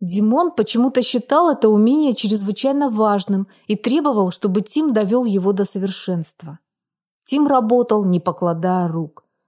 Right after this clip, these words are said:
Даже во сне он продолжал вскрывать замки и джемить камеры.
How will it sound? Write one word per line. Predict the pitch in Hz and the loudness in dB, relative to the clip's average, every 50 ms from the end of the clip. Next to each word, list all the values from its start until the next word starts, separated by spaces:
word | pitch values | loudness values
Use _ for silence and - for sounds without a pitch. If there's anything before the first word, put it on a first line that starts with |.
| _ _ _ | _ _ _
Даже | 208 208 302 311 285 294 | -2 0 2 2 2 2
во | 254 277 277 | 2 2 2
сне | 269 - - 240 220 214 196 175 165 - _ | 0 0 2 2 2 4 2 2 -2 -4 _
он | - 185 190 185 | -4 -2 0 0
продолжал | 170 - 190 180 202 196 196 185 196 190 185 | 0 -2 -2 0 0 0 0 0 0 -2 0
вскрывать | - - - - 196 190 185 190 190 170 165 | -2 -2 -2 -2 -2 -2 0 0 -2 -2 -2
замки | 170 170 165 160 156 - - 277 277 277 - _ _ _ _ - | -2 -2 -4 -4 -6 -6 -6 -6 -6 -8 -12 _ _ _ _ -6
и | 180 170 | -6 -4
джемить | 156 165 160 185 190 190 190 170 - - _ | -4 -2 -2 0 0 0 0 -2 -6 -10 _
камеры. | - 185 175 165 160 156 156 147 147 143 - | -4 -4 -2 -2 -2 -4 -4 -6 -8 -12 -14